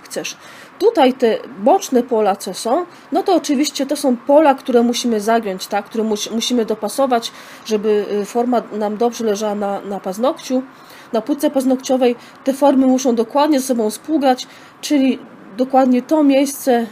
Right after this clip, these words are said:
y, musi być przyklejone dokładnie do tego miejsca,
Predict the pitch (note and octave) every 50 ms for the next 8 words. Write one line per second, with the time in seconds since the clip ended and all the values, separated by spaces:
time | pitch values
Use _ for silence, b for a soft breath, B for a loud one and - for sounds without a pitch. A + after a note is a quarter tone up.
0 | A3+ - A#3 B3 A#3+ A#3 A#3 A#3+ B3+ - B3+ B3 - - B3+ A#3 - B3 A#3 A#3
1 | G#3+ A3 A3 - A3+ G#3+ G#3+ G3+ F3+ F#3+ - A#3+ C4 D#4+ D#4+ D4 C4+ C4 B3+ -
2 | - B3+ A#3 A#3